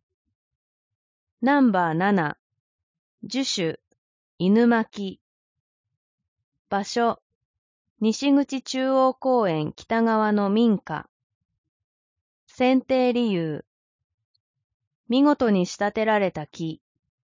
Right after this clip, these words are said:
成長が遅く、良い樹形を長く保つ。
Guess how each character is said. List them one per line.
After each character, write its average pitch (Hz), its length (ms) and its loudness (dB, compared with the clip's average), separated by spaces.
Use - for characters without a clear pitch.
成 269 360 -2
長 262 320 2
が 254 200 4
遅 220 240 -4
く、 - 380 -8
良 277 200 0
い 208 100 0
樹 175 160 -8
形 208 300 -2
を 202 160 -2
長 226 320 0
く - 200 -14
保 160 240 -2
つ。 131 300 -14